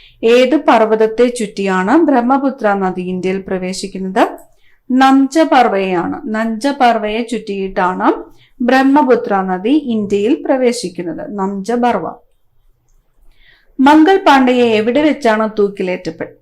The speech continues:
തൂക്കിലേറ്റിയത്? മംഗൾ പാണ്ഡെയെ തൂക്കിലേറ്റിയത് എവിടെ വെച്ചാണ്? ബാരക്പൂരിലാണ്. ബാരക്പൂരിൽ വെച്ചാണ്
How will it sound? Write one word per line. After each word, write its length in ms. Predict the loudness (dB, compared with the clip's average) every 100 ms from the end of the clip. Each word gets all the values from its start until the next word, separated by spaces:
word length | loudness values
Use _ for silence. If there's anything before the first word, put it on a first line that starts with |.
| -4
തൂക്കിലേറ്റിയത്? 840 | -4 -2 -2 0 -2 -4 -8 -8 -8
മംഗൾ 520 | -6 -6 -2 -2 0
പാണ്ഡെയെ 500 | -2 -2 -6 -6 -6
തൂക്കിലേറ്റിയത് 800 | -6 -6 -6 -4 -4 -6 -8 -6
എവിടെ 260 | -6 -4 -6
വെച്ചാണ്? 640 | -6 -6 -4 0 -2 -2 -16 _ _ _ -2
ബാരക്പൂരിലാണ്. 1000 | 4 6 6 2 0 -2 0 -2 -6 -6
ബാരക്പൂരിൽ 840 | -6 -2 -2 -2 -6 -6 -6 -6 -6
വെച്ചാണ് 640 | -10 -8 -6 -2 0 -2